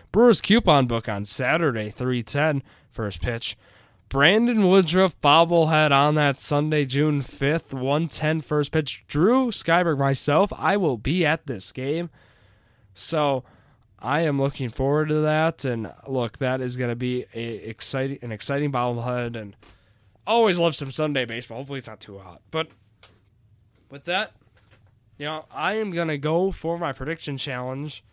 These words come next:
You know, I, you always see me go generous, and you gotta kinda, I'm gonna go six and two. Look, I'm, right now the Brewers have been, you know, shuffling around this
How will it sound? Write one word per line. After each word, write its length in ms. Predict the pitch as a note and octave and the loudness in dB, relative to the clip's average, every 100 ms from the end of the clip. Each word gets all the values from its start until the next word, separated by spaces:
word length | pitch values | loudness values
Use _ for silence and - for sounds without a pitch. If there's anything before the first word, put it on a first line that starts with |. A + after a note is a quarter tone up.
| _ _ _ _ _ _ | _ _ _ _ _ _
You 60 | B2 | -6
know, 40 | |
I, 120 | C3+ | -4
you 220 | D#3+ E3+ F#3 | -2 0 2
always 220 | G#3 G3+ | 2 0
see 140 | F#3+ | -2
me 120 | F#3+ | -2
go 160 | D#3+ D#3+ | 0 0
generous, 560 | D3 C#3+ D3 D3 C#3+ D3+ | 0 -2 0 -2 -2 -4
and 260 | C3 B2+ | -6 -8
you 140 | C#3+ C#3+ | -8 -6
gotta 160 | D3 | -6
kinda, 320 | C3 C#3+ C3+ B2+ | -8 -8 -8 -2
I'm 120 | D#3+ | 0
gonna 140 | E3+ | 2
go 80 | D3+ | 2
six 280 | C#3+ C#3 - | 0 -4 -6
and 100 | A#2 | -2
two. 260 | C#3+ A2+ - _ _ _ _ _ - | 0 0 -6 _ _ _ _ _ -14
Look, 180 | C3 D#3+ | -12 -2
I'm, 440 | D3+ F3 F#3+ - _ _ E3+ | 0 0 -2 -12 _ _ 0
right 220 | F3 G#3+ | 2 4
now 160 | A3+ | 2
the 100 | G3 | 0
Brewers 320 | D#3+ E3+ F3+ F3+ | -4 -6 -6 -4
have 200 | F3 E3 | -4 -4
been, 120 | D#3 | -4
you 120 | D3 | -4
know, 60 | C3 | -6
shuffling 420 | - D#3+ E3+ D#3+ | -6 -6 -4 -2
around 300 | D3+ C#3+ C#3+ | 0 2 2
this 320 | C#3 - - | 0 -2 -6